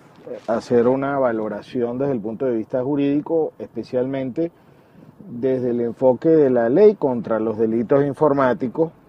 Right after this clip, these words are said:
por cuanto ayer hacía un comentario con un estudiante de Derecho, eh, que estando en sus clases de Derecho Penal, eh, lo primero que me dijo al comentar sobre este tema fue,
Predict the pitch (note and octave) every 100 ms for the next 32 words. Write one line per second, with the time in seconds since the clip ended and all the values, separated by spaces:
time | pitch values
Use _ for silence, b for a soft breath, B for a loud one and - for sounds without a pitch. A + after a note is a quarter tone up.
0 | B B B _ _ - - - - -
1 | - - - - - - - C3+ B2+ -
2 | B2+ B2 A2 - A#2 A#2 A#2 A#2 F#3 G3
3 | A#2 A2 G#2 B2+ B2 C#3+ C3+ G#2 E2+ -
4 | B B B B B B - G2+ A2 -
5 | C3 A2 G2 A2+ A#2 B2 A#2 A2 C3 C3
6 | B2 G#2+ G#2+ G#2 C3 B2 G#2+ A2+ A2 -
7 | D#3 - - - - - - G2 G2+ G2
8 | F#2+ F2+ F2 - - - F#2 F2+ E2+ D#2
9 | E2 - E3+ G#3+ D3 A#2 G#2 A#2 A2+ -
10 | D3 B2+ B2 A2 G#2+ A2+ C#3 A#2+ A2 A#2
11 | B2+ C#3+ C#3+ B B B B B - D#2
12 | E2 G2+ A#2 A2 A#2 A#2 A#2+ C3+ C#3 A#2
13 | A2 C3+ C3+ C#3 A#2 A2+ A2 G#2 A2+ A2
14 | B2 B2+ A#2+ - A#2 C3 B2+ C3 C3 B2
15 | - B2 C3+ C3+ B2+